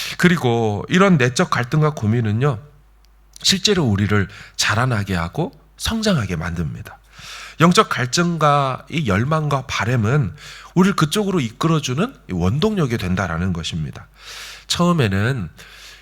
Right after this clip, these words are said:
주일 예배만 나와도 스스로에게 대견해 합니다. 그쵸? "와, 내가 주일 예배도 나왔어." 이러면서, 어, 놀래합니다. 그러다가 어느 순간 돌아보니, "어머,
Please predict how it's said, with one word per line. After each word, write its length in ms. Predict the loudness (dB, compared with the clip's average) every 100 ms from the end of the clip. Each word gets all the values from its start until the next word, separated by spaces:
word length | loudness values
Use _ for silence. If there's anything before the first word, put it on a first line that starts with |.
| -10
주일 640 | 2 4 6 4 0 -2 -8 -8
예배만 480 | -2 2 4 6 6
나와도 680 | 6 4 0 0 -2 -4 -12 -20 _
스스로에게 720 | -8 -4 0 2 2 0 -2 -4
대견해 420 | -4 0 0 0
합니다. 520 | -2 -4 -4 -8 -16 _
그쵸? 360 | -10 -8 -10 -12 _ _
"와, 640 | -6 -4 -4 -6 -12 -18 -20 -20 -18 -18 -6
내가 220 | -2 0
주일 320 | 0 0 0 0
예배도 300 | 2 0 -2
나왔어." 580 | -4 -4 -4 -4 -8 -8
이러면서, 560 | 4 4 4 2 2 0 -6 -10 -4
어, 160 | -2
놀래합니다. 800 | 4 4 4 2 -2 -2 -6 -10 -18 -20 -20 -20 -20 -16 0
그러다가 420 | 4 6 6 4
어느 160 | 4 0
순간 540 | -2 0 -2 -2 -8 -20 _ -4
돌아보니, 580 | 4 4 4 0 0 -4 -4
"어머, 320 | 2 4 4